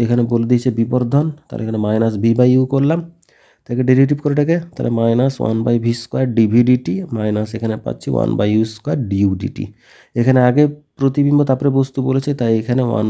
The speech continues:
by ভি, মাইনাস ওয়ান by ভি স্কয়ার ডিভি ডিটিকে রাখলাম, আর এদিকে নিয়ে চলে এলাম ওয়ান by ইউ স্কয়ার ডিউ ডিটি। এবার ডিউ ডিটিটাকে এখানে, উম, ভাগ করে দিলাম, আর ভি স্কয়ারটাকে উপরে নিয়ে গেলাম, তাহলে ভি স্কয়ার by ইউ স্কয়ার থাকলো। এখানে ভি মানে কত? এন স্কয়ার আছে, তাহলে মানে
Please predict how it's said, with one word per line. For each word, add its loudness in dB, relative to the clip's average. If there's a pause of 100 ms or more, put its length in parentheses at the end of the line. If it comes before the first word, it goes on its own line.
by 2 (160)
ভি, -2 (140)
মাইনাস 0
ওয়ান -2
by 2
ভি 0
স্কয়ার -2
ডিভি 0
ডিটিকে 0
রাখলাম, 0 (640)
আর 0
এদিকে 0 (280)
নিয়ে 2
চলে -2
এলাম 2
ওয়ান 0 (120)
by 2 (100)
ইউ -2
স্কয়ার -6
ডিউ 0
ডিটি। -10 (680)
এবার 0
ডিউ 4
ডিটিটাকে 0
এখানে, 0 (400)
উম, -2
ভাগ -2 (100)
করে 0
দিলাম, 2
আর 2
ভি 0
স্কয়ারটাকে -8
উপরে -4
নিয়ে 0
গেলাম, -2
তাহলে -2
ভি 2
স্কয়ার -4
by 2
ইউ -2
স্কয়ার -10
থাকলো। -14 (600)
এখানে 2
ভি 2
মানে 4
কত? -2
এন 2 (220)
স্কয়ার -4
আছে, -4
তাহলে -6
মানে 0